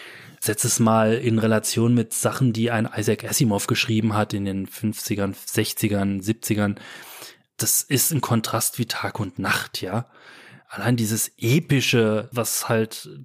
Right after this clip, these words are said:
dadurch auch mitunter Einzug in die Science-Fiction-Literatur gefunden hat.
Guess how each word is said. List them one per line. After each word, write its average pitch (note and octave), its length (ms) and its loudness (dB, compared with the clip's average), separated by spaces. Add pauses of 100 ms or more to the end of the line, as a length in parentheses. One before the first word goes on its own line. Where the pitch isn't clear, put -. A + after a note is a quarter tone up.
(100)
dadurch B2+ 1040 2
auch A#2 280 2
mitunter B2 580 0
Einzug A#2+ 420 -2
in A#2 140 -6
die A2+ 80 -6
Science-Fiction-Literatur A2 960 -6
gefunden B2 480 -6
hat. G#2 180 -8